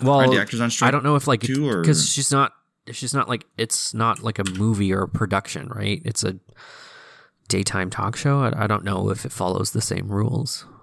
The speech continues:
Speaker 2: Yeah, c-,
Speaker 1: But
Speaker 2: 'cause
Speaker 1: obviously
Speaker 2: I know,
Speaker 1: it does,
Speaker 2: I know
Speaker 1: 'cause
Speaker 2: soap operas don't. They have their own separate,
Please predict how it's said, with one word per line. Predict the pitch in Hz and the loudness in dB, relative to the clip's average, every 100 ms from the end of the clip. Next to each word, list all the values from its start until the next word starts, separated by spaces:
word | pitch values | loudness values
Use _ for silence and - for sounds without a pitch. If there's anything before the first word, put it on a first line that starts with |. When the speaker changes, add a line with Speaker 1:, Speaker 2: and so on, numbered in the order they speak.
| - | -8
Speaker 2:
Yeah, | 123 117 | -2 -2
c-, | - - | -4 -4
Speaker 1:
But | 110 | 0
Speaker 2:
'cause | 117 | 2
Speaker 1:
obviously | 107 131 | 2 2
Speaker 2:
I | 131 | 2
know, | 135 | 0
Speaker 1:
it | |
does, | - - | 0 0
Speaker 2:
I | 123 | 2
know | 123 127 123 | 2 4 2
Speaker 1:
'cause | 120 | 2
Speaker 2:
soap | 113 104 | 2 2
operas | 90 87 80 | 0 0 0
don't. | 82 90 - - - - | 0 0 -2 -12 -8 -2
They | |
have | 87 85 - | 0 -2 -2
their | 87 | 0
own | 87 85 | 2 2
separate, | 95 87 85 78 | 0 2 0 0